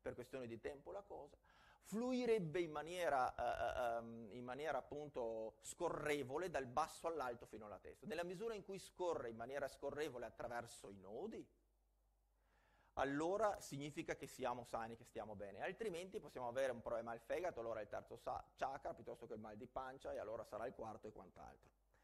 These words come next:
E, e poi ci sono tantissime altre forme di energia, appunto come potere curativo, potere sciamanico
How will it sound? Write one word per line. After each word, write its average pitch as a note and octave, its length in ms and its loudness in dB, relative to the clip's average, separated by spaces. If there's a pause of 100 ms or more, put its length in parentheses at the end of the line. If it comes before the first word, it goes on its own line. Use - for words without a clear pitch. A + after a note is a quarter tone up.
(540)
E, C3+ 1700 2
e - 120 2
poi C3 760 2
ci B2 100 -14
sono B2 300 -6
tantissime A#2+ 760 -4
altre B2 460 0
forme C3 360 0
di A#2+ 140 -2
energia, C#3+ 1000 4
appunto C3 420 0
come B2+ 120 -2
potere A#2 340 -2
curativo, B2+ 500 0
potere A#2+ 340 2
sciamanico C#3 840 2